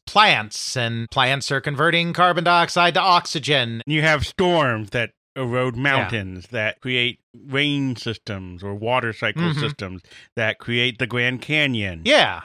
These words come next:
Speaker 2: All of that creates new life that then changes the atmosphere in different ways.
Speaker 1: Exactly. And, and,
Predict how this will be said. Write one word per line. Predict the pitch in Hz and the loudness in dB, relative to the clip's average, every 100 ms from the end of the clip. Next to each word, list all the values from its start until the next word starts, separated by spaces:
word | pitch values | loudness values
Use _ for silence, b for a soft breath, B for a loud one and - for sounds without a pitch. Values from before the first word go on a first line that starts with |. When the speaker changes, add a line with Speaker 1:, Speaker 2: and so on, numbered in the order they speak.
| - | -10
Speaker 2:
All | 123 127 117 | -4 -2 -2
of | |
that | 101 139 139 143 - | -2 0 0 -2 -8
creates | 131 113 113 - | -4 -2 -4 -6
new | 127 175 | -4 -2
life | 135 113 92 87 | 0 0 -2 -4
that | 113 107 | -6 -4
then | 123 113 | -4 -4
changes | 107 113 101 110 | -4 -4 -4 -6
the | 120 | -4
atmosphere | 117 120 127 - 123 113 113 | -2 -2 -6 -8 -4 -2 0
in | 117 113 | -2 -4
different | 110 101 110 | -8 -8 -10
ways. | 117 127 113 87 - _ _ | -4 0 0 -2 -8 _ _
Speaker 1:
Exactly. | 214 196 143 190 156 - 120 | 0 2 4 6 4 2 0
And, | 139 | 2
and, | 196 233 185 175 | 2 2 2 -2